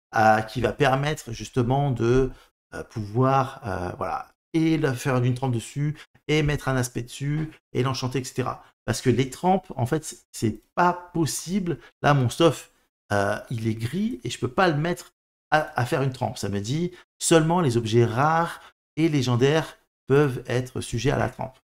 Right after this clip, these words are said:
Donc ça va être ça le plus dur, en fait, c'est-à-dire de récolter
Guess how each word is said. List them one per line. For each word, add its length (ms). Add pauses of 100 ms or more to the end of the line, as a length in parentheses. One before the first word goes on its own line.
(300)
Donc 140
ça 100
va 60
être 100
ça 200
le 160
plus 160
dur, 300
en 60
fait, 300 (340)
c'est-à-dire 300 (200)
de 80
récolter 920